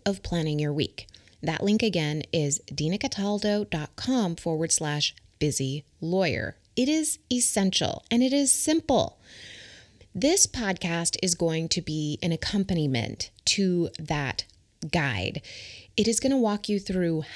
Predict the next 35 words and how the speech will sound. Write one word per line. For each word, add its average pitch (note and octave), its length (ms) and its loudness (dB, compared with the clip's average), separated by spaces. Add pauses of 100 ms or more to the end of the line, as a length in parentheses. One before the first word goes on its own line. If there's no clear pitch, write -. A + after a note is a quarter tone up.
(120)
how F#3+ 360 0
to G#3+ 260 -2
think A#3 480 2
about C3 340 -2
planning C#3 520 -4
so - 180 4
you E3+ 200 0
actually D3 540 -2
do E3 200 0
it. - 180 0 (800)
I G#3+ 100 2
have D4 340 -2 (120)
clients B3+ 440 0
who G#3+ 80 -2
come D4+ 300 -2
to A#3+ 100 0
me D3+ 300 0 (480)
knowing G3+ 460 4
the F#3+ 100 2
value D#3 440 0
of C#3+ 140 -4
planning, C3 480 -2
reading G3 360 2
all F3+ 160 2
the F3 100 0
books, C#3 480 0
getting G#3 420 2
all F3+ 300 0
of E3+ 200 -2
the D#3+ 240 0 (400)
ideas, D3+ 920 2 (440)
and G#3 220 4
then B3 320 4 (120)
not A3+ 380 0 (140)
planning. G3+ 760 0